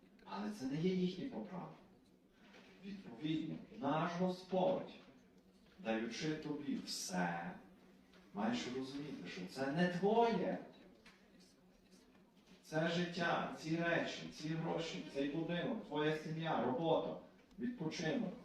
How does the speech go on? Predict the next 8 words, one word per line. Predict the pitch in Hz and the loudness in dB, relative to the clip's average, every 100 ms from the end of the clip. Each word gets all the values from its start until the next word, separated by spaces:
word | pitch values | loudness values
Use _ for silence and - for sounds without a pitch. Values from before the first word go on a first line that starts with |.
| - | -14
все, | - - 175 - 196 - | -10 0 2 4 2 0
все, | 185 135 | 0 2
що | 135 - | 2 -2
ти | - | 0
маєш, | 120 117 87 80 - - - - - | 2 2 0 -2 -8 -14 -16 -20 -18
це | - 127 | -6 -2
не | 123 139 190 196 196 139 | 0 4 4 4 0 0
твоє. | 139 139 135 131 123 | 4 6 4 2 0